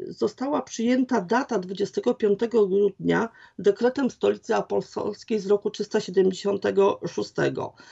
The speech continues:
Natomiast tutaj, odwołując się do tych tradycji, o których pani wspomniała, należałoby również odnieść się do tradycji słowiańskich. Ten czas dwudziestego czwartego, dwudziestego piątego grudnia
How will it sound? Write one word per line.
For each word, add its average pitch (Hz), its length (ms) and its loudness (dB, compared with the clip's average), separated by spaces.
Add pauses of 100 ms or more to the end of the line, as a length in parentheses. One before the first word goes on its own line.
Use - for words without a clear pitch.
(280)
Natomiast 302 460 2
tutaj, 254 500 2
odwołując 247 600 0
się 214 300 2 (120)
do 196 140 0
tych - 220 -2
tradycji, 202 640 -2
o - 80 -8
których 214 300 -4
pani 208 340 2
wspomniała, 190 800 0 (440)
należałoby 240 640 2 (200)
również 233 760 2 (100)
odnieść 254 460 0
się 233 280 0
do 220 160 0
tradycji 226 520 -6
słowiańskich. 240 800 0 (180)
Ten 214 180 2
czas 247 260 -4
dwudziestego 214 600 -2
czwartego, 220 520 0
dwudziestego 185 500 -2
piątego 202 460 2
grudnia 190 600 0